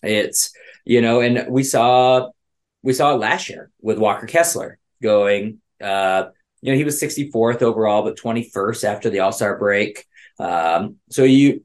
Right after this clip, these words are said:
you definitely get that. Uh, you know, I mean, most recently, the last guy, last rookie that went this high was, he's also a center.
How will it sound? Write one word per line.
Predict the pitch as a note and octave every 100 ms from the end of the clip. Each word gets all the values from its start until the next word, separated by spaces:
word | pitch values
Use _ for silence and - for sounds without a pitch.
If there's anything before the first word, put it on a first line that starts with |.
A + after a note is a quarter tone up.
| _
you | - B2
definitely | A#2+ C3 C#3+ C3 B2+ B2 A#2+ _ _
get | - A2+ -
that. | E2+ F2 F#2 -
Uh, | - F#2+ F#2 F#2 -
you | G#2
know, | G2+
I |
mean, | G2 G2+
most | G#2 G#2+ -
recently, | A#2 A2+ A#2 A2
the | G2+
last | G2 F#2+ G2
guy, | - G2+ G2 G2 - _ _ _ _ - _ _
last | A2+ A2+ -
rookie | C3 B2+ G#2+
that | G2 G2
went | F#2+ F#2
this | F#2+
high | G#2 F#2+ F#2+ G2
was, | F2 F2+ G#2 C#3 - - - _ _ _ _ _ _ _ _ _ _ _ _ -
he's |
also | A2+ G2+ G2+
a |
center. | G#2+ G2 B2+ C3+